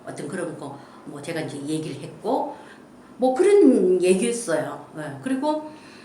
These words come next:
음, 저는 이제 뭐 그런 얘기 쭉 이제 했지만은 거의 한, 한 시간가량 제가 얘-, 한 시간 아니고 한 사십 분 가량, 어, 얘기를 했네요. 어, 예, 이제 인터뷰를 했는데 저는 그런 얘기를 했어요.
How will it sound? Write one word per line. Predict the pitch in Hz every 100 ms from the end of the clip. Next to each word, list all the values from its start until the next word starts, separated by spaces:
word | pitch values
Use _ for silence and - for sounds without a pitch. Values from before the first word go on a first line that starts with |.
| -
음, | 190 185 185
저는 | 262 294 269 226
이제 | 190 190 180
뭐 | 160 -
그런 | 254 269 220
얘기 | - -
쭉 | - - 220
이제 | 247
했지만은 | 370 370 269 208 202 262 202 - -
거의 | 226 233
한, | 247 -
한 | - - - 277
시간가량 | 330 311 208 208 202
제가 | 190 180
얘-, | 156 160 - - -
한 | - 269
시간 | 277 269
아니고 | 202 175 190
한 | 190
사십 | - 214 - -
분 | 285
가량, | 208 190 190 - -
어, | 156
얘기를 | 156 156 190
했네요. | 247 220 156 143 196 - - - -
어, | 147
예, | 143 147 - - - - - - -
이제 | 131 131 - - - - - -
인터뷰를 | 208 226 214 196
했는데 | 240 226 226 226 160 - - - - - - - - - - - -
저는 | 269 311 262 208 196
그런 | 254 320
얘기를 | 247 196 196
했어요. | - 156 135 127